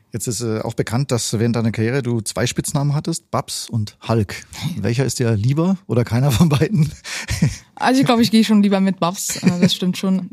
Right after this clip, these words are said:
Speaker 2: Der, der Name Hulk hat sich leider immer durchgezogen, hat sich gehalten, aber ich kann mit einem Schmunzeln drüber lachen.
Speaker 1: Okay. Äh, jetzt hast du in Chicago gearbeitet. Und wenn
Speaker 2: Mhm.
Speaker 1: man jetzt von U S A nach Deutschland zieht, äh, nach Frankfurt, mit Frau und mit Kind, dann, äh, glaube ich, plant man was Großes und was Langfristiges, oder?
Speaker 2: Mhm.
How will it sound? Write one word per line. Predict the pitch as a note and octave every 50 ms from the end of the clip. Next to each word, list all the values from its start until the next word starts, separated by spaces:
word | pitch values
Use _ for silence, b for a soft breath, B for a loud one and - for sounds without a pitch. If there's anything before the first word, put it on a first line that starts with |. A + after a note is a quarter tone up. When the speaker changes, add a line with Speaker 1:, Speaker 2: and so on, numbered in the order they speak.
| - -
Speaker 2:
Der, | F#3 F3+ F3+ F3 F3
der | - F#3
Name | F#3+ G3 G3+ G3 F3+
Hulk | F#3 F#3 F#3 -
hat | - - -
sich | F3+ - -
leider | F3+ E3+ F3 F3+
immer | E3+ F#3 F3+ F3+
durchgezogen, | F3 G3 G3+ - - G#3 - - A3 A3 G#3+ G3
hat | F#3+ -
sich | - -
gehalten, | - G3 F3 G#3+ G3 G#3 - - A#3+ A#3 - _ _
aber | - E3 D#3+ D#3+ D#3+ E3 D#3+ D#3+ D#3+ - -
ich | -
kann | - F#3 E3 E3 D#3 D#3
mit | F3+ F#3+ -
einem | G3+
Schmunzeln | F#3 - - G3 F#3+ - F3+ E3
drüber | E3 E3+ D#3 D3+
lachen. | D3+ D#3+ - - F3 D#3
Speaker 1:
Okay. | - A2+ A2+ G2+ - A#2+ A#2 A#2 B B B B B B B B B -
Äh, | B2 A#2+
jetzt | A#2+ B2 - -
hast | D3 - -
du |
in | C#3+ C3
Chicago | - C3+ - C#3+ D#3 F#3 E3 C#3+
gearbeitet. | B2 A2 A2 A2+ G#2 A2 G#2+ G#2+ A2
Und | G2
wenn | - F#3+
Speaker 2:
Mhm. | F#3+
Speaker 1:
man | - -
jetzt | - - -
von | - C#3+ C3+
U | - C3
S | C3 A#2+
A | B2+ C3 D#3+
nach | D#3+ C3 G#2+
Deutschland | - D3 E3+ F3 - F#3+ F3 E3+ E3
zieht, | - - F3+ F3 F3 E3 - -
äh, | - D3 C#3 C#3
nach | - B2 A#2
Frankfurt, | - B2 B2 D3 E3+ - - E3 D#3+ E3 D#3+ - - - -
mit | C3+ D3+ -
Frau | - - C3+ C#3+ D3+
und | C3+
mit | B2+ D#3+ D#3+ -
Kind, | - F3 E3+ E3 D#3+ - - -
dann, | - C3+ C3+ C#3 C#3 C#3
äh, | C#3+ C#3+ C#3+ C3
glaube | C#3 C3+ C3 C3
ich, | A#2+ - -
plant | - - C3 C3+
man | C#3 C3+
was | C3 B2 -
Großes | - - C3+ D3 D3 D#3 C3 C3
und | B2+
was | C3 A#2
Langfristiges, | B2 A#2+ C3 - - A#2 - - A#2+ G#2+ A2 -
oder? | - - F3
Speaker 2:
Mhm. | D#3